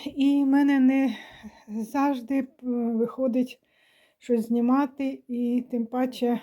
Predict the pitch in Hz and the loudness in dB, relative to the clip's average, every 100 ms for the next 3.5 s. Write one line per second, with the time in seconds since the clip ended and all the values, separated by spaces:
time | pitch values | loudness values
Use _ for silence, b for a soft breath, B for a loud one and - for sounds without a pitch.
0 | B 247 233 240 247 240 240 240 247 226 | B -6 -4 0 2 2 0 -2 -2 -2
1 | 220 226 226 220 233 220 220 220 214 _ | 0 0 0 -2 -4 -2 -2 -4 -10 _
2 | _ b b b b b b b b _ | _ b b b b b b b b _
3 | - 294 285 - - | -6 -4 -4 -6 -14